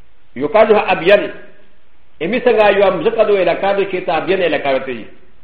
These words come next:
وهي ارض ریف-، ریفنا ومیرتنا. و دا مځکه د میډ د فصلې و د کروندې مځکه د ریف فصل ته ویل شي. هغه کې میډ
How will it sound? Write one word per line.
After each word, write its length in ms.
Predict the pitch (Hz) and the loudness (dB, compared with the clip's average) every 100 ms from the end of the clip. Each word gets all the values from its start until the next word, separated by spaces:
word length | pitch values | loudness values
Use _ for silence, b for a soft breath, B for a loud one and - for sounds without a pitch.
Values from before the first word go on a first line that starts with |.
| - - - - - - - - - - | -18 -18 -18 -18 -18 -18 -18 -18 -18 -10
وهي 280 | 131 147 202 | -2 4 6
ارض 240 | - 226 202 | 6 4 4
ریف-، 480 | 196 240 214 - | 2 0 -6 -4
ریفنا 460 | 208 254 240 208 - - - - - - - - - - - - | -2 4 6 6 0 -6 -14 -16 -18 -18 -18 -18 -18 -18 -14 0
ومیرتنا. 680 | 160 190 277 226 170 139 110 - - - - - - - - - - - | 2 2 4 4 4 -2 -4 -12 -18 -18 -18 -18 -18 -18 -18 -18 -14 -2
و 80 | 143 | 4
دا 120 | 247 | 6
مځکه 320 | 254 220 247 208 | 6 4 4 4
د 40 | |
میډ 240 | 196 214 | 2 0
د 60 | 196 - | 0 0
فصلې 260 | 175 190 214 | 0 2 4
و 120 | 202 | 4
د 80 | 170 | 0
کروندې 420 | 156 151 151 185 | -2 -2 -2 -4
مځکه 240 | 190 208 185 | -4 -2 -2
د 80 | |
ریف 280 | 160 160 160 | 0 -2 -2
فصل 240 | 185 180 165 | -4 -4 -4
ته 80 | |
ویل 180 | 143 127 110 | -4 -4 -8
شي. 100 | 104 - - - - - - - - | -14 -16 -18 -18 -18 -18 -18 -18 -8
هغه 160 | 147 190 | -2 -2
کې 120 | 185 | 0
میډ 120 | 185 | -2